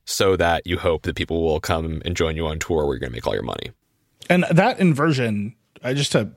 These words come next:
Speaker 2: put a pin in it, highlight it, circle it, bold, italic, underline, it used to be that you sold the music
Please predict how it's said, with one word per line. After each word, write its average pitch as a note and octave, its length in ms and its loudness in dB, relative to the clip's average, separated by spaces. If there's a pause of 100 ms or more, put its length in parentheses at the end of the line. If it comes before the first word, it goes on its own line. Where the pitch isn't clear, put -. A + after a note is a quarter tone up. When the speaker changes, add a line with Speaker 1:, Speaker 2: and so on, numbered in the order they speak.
Speaker 2:
put G#3 240 4
a A#2 80 4
pin F3+ 380 2
in D3+ 100 4
it, C3 180 2
highlight C#3+ 460 2
it, B2 240 0 (360)
circle C#3+ 440 2
it, B2+ 260 2
bold, D3 360 4
italic, C3+ 500 2
underline, B2 640 2 (640)
it E3 120 4
used G3 340 4
to F#3 80 4
be D#3+ 220 4
that C3 240 -2
you C#3+ 160 2
sold F3 440 2
the C3+ 80 2
music B2+ 580 2